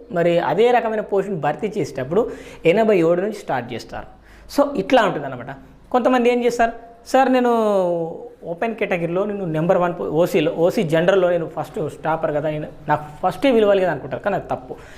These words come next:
ఇక్కడ ఫస్ట్ పిలిచేది, ఆ, ఓపెన్ ఉమెన్స్. అంటే సాధారణంగా ఏమనుకుంటారంటే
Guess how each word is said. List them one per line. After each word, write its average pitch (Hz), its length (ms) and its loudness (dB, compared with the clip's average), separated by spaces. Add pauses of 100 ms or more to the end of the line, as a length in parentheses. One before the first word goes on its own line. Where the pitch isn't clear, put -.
ఇక్కడ 160 280 4 (320)
ఫస్ట్ 185 220 2
పిలిచేది, 185 720 0 (300)
ఆ, 139 400 2 (280)
ఓపెన్ 170 600 0 (320)
ఉమెన్స్. 156 560 0
అంటే 202 200 -10
సాధారణంగా 254 480 2
ఏమనుకుంటారంటే 208 840 0